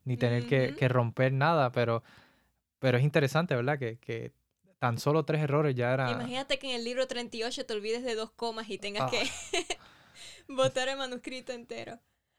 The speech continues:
Speaker 2: Am, y todo este texto ellos tenían que copiarlo del manuscrito original. So, ellos tenían la copia original del Tená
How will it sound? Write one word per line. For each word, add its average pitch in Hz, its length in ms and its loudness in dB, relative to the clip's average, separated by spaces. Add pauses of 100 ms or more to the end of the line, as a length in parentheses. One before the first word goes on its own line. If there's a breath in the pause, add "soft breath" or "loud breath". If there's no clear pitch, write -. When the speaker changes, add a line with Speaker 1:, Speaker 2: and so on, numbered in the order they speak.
(140)
Speaker 2:
Am, 262 680 -4 (920)
y 294 300 0
todo 285 220 2
este 370 180 -4
texto 381 560 -2 (800)
ellos 285 180 0
tenían 320 280 -6
que 320 120 -6
copiarlo 277 380 -4
del 285 140 -4
manuscrito 247 520 -8
original. 240 440 -4
So, 202 100 -10
ellos 233 140 -10
tenían 285 240 -12
la 233 100 -6
copia 240 360 -6
original 247 640 -4
del 226 220 -4
Tená 220 380 -4